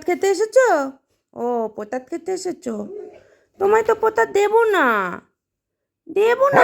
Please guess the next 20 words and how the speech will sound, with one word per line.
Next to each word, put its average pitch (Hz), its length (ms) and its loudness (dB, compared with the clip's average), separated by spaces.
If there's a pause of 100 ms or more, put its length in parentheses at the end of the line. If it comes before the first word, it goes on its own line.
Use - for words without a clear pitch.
প্রসাদ, 415 360 0
সত্যি। 466 600 -2 (3250)
আচ্ছা, 277 280 0
ঠিক 262 220 -8
আছে, 254 240 -6 (440)
ঠিক 254 100 -8
আছে, 269 160 -4
আগে 262 100 0
ঠাকুর 254 260 -4
নন্য 247 240 0
করো। 226 240 -6 (560)
হ্যাঁ, 208 300 -6 (920)
ভালো 208 180 -2
করে 240 160 -2
নন্য 240 260 -2
করো 226 280 -2
ঠাকুরকে। 214 500 -10 (800)
মাথাটা 247 480 -4
নিচু 392 300 -2
করো, 523 340 0